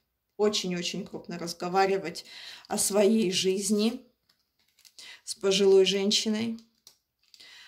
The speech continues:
Она будет переживать за вас.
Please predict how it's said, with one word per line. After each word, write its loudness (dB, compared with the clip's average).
Она 2
будет -4
переживать -2
за -4
вас. -6